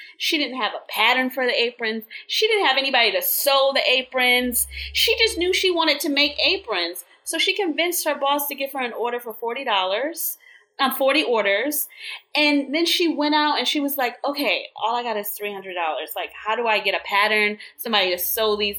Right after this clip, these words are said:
aprons, like, source material?" She didn't know any of this. So she took the one thing she had, which was, "Okay, I, I'm a chef. I know how to cook food."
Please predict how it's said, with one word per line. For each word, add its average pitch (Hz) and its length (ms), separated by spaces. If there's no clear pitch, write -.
aprons, 190 580
like, 196 220
source 208 360
material?" 214 480
She 294 180
didn't 285 160
know 262 200
any 269 260
of 175 80
this. 156 180
So 233 120
she 359 300
took 349 220
the 214 80
one 214 260
thing 302 140
she 339 200
had, 185 380
which 185 260
was, 180 280
"Okay, 190 200
I, 175 220
I'm 170 80
a 180 40
chef. 170 300
I 175 60
know 175 60
how 170 60
to 160 140
cook - 280
food." 165 300